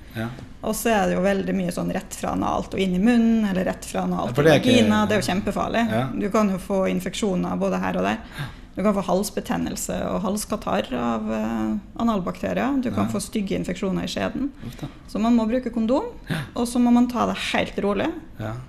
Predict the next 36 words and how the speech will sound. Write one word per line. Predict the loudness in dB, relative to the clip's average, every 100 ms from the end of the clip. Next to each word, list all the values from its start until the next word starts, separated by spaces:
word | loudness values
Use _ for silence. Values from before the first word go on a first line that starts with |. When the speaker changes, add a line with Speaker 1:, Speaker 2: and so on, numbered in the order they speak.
| -8 4
Speaker 2:
Mye | 6 8 6
glidemiddel. | 4 2 0 0 0 0 -6 -8
Speaker 1:
Ja. | -8 -8 -12 -8 -4
Speaker 2:
Og | -4
så | 0 0
må | 2
man | 0 0
slappe | 0 -2 -2 -2
av | 0 -2 -6 -6
og | -2 2 2 0 -2 -8 -12 -18 -18 -16 -10
take | -4 -4 -2
it |
easy, | -6 -4 -4
egentlig. | -4 -4 -4 -2
Begynne | 2 4 2 0
i |
små. | -2 2 2 2
Begynn | 2 4 4
med | 4
en | 0
liten | 0 -2
finger. | 0 0 0 -2 -6 -16 -18 -18 -18 -18 -18 -16 -4
Gjerne | 0 2 2
en | 2 2 4
liten | 2 0 -2 -2
buttplug, | -4 -4 -4 -4 -4
for | -2
eksempel. | -2 0 -2 -4 -10 -14 -10
Speaker 1:
Ja. | -8 -8 -12 -8
Speaker 2:
Og | -6
så | -2 -2
kan | -2 0
man | 0
avansere | 0 0 -2 -2 -2
etter | -2 -4
hvert. | -6 -10